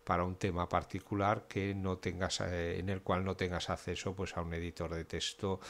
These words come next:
o a un, o a una herramienta ofimática como, como pueda ser el Word o el OpenOffice.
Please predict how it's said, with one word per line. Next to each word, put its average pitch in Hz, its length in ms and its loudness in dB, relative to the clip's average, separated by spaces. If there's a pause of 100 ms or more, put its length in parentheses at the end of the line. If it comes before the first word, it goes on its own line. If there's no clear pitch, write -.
(360)
o 90 140 2
a 80 100 4
un, 82 380 -2
o 87 220 -2
a 85 80 0
una 90 300 0
herramienta 87 560 -2
ofimática 87 680 -4
como, 78 520 -4
como 85 240 -4
pueda 85 260 -2
ser 90 200 -2
el 87 120 -2
Word 85 300 -2
o 87 60 -2
el 80 100 -4
OpenOffice. - 720 -10